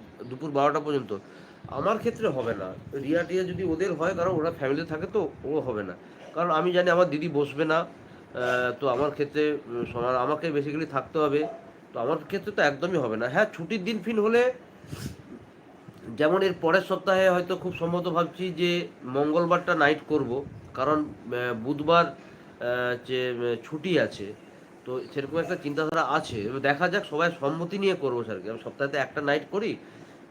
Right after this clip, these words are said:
উম, তো এরকম ছুটি আছে, তো সেইরকম একটা চিন্তাধারা আছে যে বুধবারটা আমাদের মহরম আছে, মহরমের জন্য আমাদের স্কুল ছুটি আছে,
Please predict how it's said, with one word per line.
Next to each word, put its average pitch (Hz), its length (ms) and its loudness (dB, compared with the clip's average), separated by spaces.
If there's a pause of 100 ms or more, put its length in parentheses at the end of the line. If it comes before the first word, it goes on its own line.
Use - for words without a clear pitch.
(120)
উম, 117 280 -8
তো 131 100 0
এরকম 143 260 0
ছুটি 170 400 -2
আছে, 151 360 0 (640)
তো 117 60 -12
সেইরকম 151 340 0
একটা 175 160 0
চিন্তাধারা 151 540 2
আছে 117 260 -2
যে 117 140 -4
বুধবারটা 139 600 -2
আমাদের 147 300 0
মহরম 147 500 -2
আছে, 147 180 -2
মহরমের 143 520 0
জন্য 151 140 2
আমাদের 151 200 0
স্কুল 143 280 -4
ছুটি 156 340 0
আছে, 127 280 -2